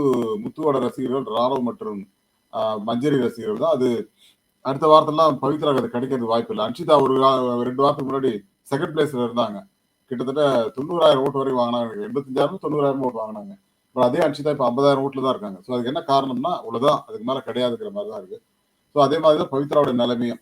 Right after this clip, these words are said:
So, ஜா-, டாப் ஃபைவ், டாப் டென் அப்படின்னு நம்ம சொல்லணும் அப்படின்னா நிறைய பேரை சொல்ல முடியும். But, ஆ, நம்மளோட கணிப்பு இருந்தது இல்லையா, முன்னாடி சொன்னோம் இல்லையா, ஒரு ரெண்டு வாரத்துக்கு முன்னாடி,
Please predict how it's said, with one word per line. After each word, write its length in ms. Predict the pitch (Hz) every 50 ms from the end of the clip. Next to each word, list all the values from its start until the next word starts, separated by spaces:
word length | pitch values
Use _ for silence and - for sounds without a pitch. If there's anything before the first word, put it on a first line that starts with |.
| _
So, 220 | _ _ - 131 123
ஜா-, 380 | 113 101 101 120 123 123 120 -
டாப் 340 | - 139 170 185 180 - -
ஃபைவ், 160 | 165 170 170 -
டாப் 260 | - 151 151 151 -
டென் 280 | - 147 139 120 - - _ _ _ _ -
அப்படின்னு 160 | 131 139 156
நம்ம 220 | 151 151 139 135 -
சொல்லணும் 300 | 143 139 147 139 139 135
அப்படின்னா 600 | 123 123 120 131 156 165 151 135 120 110 101 95 - _ _ _ _ _
நிறைய 280 | - 120 131 147 165 156
பேரை 140 | 160 160 156
சொல்ல 220 | 147 147 135 131 123
முடியும். 320 | 123 120 139 165 180 - _ _ _ _ _ -
But, 100 | 120 123
ஆ, 220 | 135 135 135 135
நம்மளோட 960 | 131 131 135 143 151 165 160 151 147 143 139 135 131 131 127 123 123 123 120
கணிப்பு 400 | - - 143 175 180 - 160 160
இருந்தது 240 | 135 123 123 120 117
இல்லையா, 220 | 110 117 113 110
முன்னாடி 180 | 117 120 120 117 -
சொன்னோம் 180 | 131 127 139 139
இல்லையா, 200 | 123 113 113 110
ஒரு 140 | 107 104 107
ரெண்டு 160 | 110 117 120
வாரத்துக்கு 340 | 120 120 117 - 113 107 107
முன்னாடி, 200 | 107 104 104